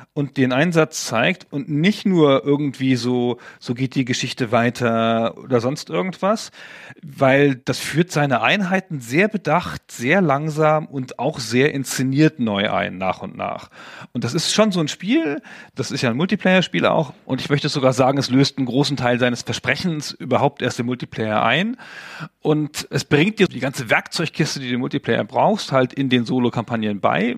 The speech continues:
Das ist ja heutzutage das ganz Normale, aber das war damals als Gedanke auch noch nicht so parat, glaub ich. Und zeigt dir dann auch die Einheit, damit du Bezug dazu entwickeln kannst. Ja, ah, das sind diese Flammentypen. Ja,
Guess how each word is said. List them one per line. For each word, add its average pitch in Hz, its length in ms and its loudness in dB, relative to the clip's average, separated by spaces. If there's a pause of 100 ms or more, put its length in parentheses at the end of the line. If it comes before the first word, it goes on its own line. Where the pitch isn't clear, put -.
(120)
Das - 280 -12
ist - 160 -4
ja 107 100 2
heutzutage 113 400 0
das 113 120 -8
ganz 107 200 -4
Normale, 113 560 0 (520)
aber 120 460 4
das 123 180 -6
war 120 80 0
damals 123 380 0
als 120 220 -4
Gedanke 185 560 0
auch 123 120 0
noch 120 120 -6
nicht 117 160 -8
so 110 120 -6
parat, 101 540 -4
glaub 175 260 -4
ich. 220 200 -12 (300)
Und 139 180 2
zeigt 170 260 0
dir 196 60 4
dann 170 100 6
auch 151 140 4
die - 140 0
Einheit, 170 340 2
damit 147 180 -4
du 175 60 -2
Bezug 165 320 -6
dazu - 200 -2
entwickeln 104 340 -4
kannst. - 400 -10
Ja, 147 220 0
ah, 165 200 4
das 139 140 -6
sind 143 120 -8
diese 131 160 -2
Flammentypen. 117 680 -4
Ja, 127 160 -2